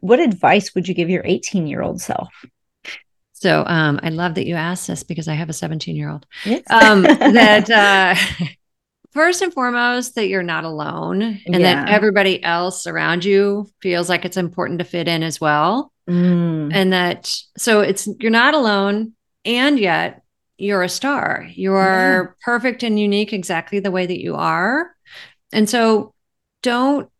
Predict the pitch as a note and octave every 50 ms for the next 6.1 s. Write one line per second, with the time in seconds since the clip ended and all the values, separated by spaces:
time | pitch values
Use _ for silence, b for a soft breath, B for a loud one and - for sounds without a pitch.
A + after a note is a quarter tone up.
0 | _ - A#3 B3+ A#3+ A#3+ A#3 A3+ A3 - - A#3 A#3 A#3+ A#3+ A3 A#3 A#3 A#3 A#3
1 | A3+ - A3+ - - - A3 A3+ A3 A3 - A3+ G3 F#3+ G#3 G#3 G#3 G3+ G3+ G3+
2 | G3 F#3+ - _ _ _ _ _ _ - - - B3 B3+ B3+ A#3+ A3+ G3+ G3+ G3+
3 | G#3 G#3+ A3+ A#3 A3+ - _ G#3 G3 G3+ G#3 G#3 G#3 G3 G3 G3 A3+ G#3+ G3 G#3+
4 | G3+ G3 F#3+ F#3 G3 F#3+ F#3+ F#3+ F#3 F#3 F3+ E3 G3 - - - D3+ - _ _
5 | _ _ _ - - A#3 B3 B3 A#3 A3 A3 A3 A3+ A3+ G#3 G#3+ G3 F3+ E3 C#3
6 | -